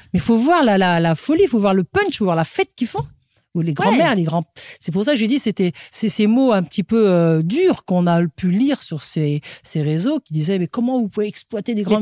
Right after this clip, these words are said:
Speaker 3: parce que les gens, ils n'ont pas
Speaker 1: Mais
Speaker 3: compris.
Speaker 1: comment ça, des grands-mères ? Mais tu nous connais, toi, pour nous dire qu'on, on est exploité ?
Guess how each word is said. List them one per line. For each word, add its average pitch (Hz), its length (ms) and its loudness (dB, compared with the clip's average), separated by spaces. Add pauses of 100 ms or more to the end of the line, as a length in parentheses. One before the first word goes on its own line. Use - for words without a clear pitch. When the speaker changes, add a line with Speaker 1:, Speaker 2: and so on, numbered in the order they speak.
Speaker 3:
parce 202 80 0
que 240 100 2
les 214 80 4
gens, 208 120 2
ils 202 80 4
n'ont 202 120 2
pas 233 120 0
Speaker 1:
Mais 226 40 0
Speaker 3:
compris. - 280 0
Speaker 1:
comment 302 220 4
ça, 294 180 0
des 262 100 2
grands-mères ? 226 360 2
Mais 208 120 0
tu - 120 -2
nous 220 140 2
connais, 254 320 2
toi, 392 180 0
pour 311 100 2
nous 269 140 2
dire 320 180 -2
qu'on, 269 120 -2
on 240 320 0
est 226 40 0
exploité ? 233 480 -4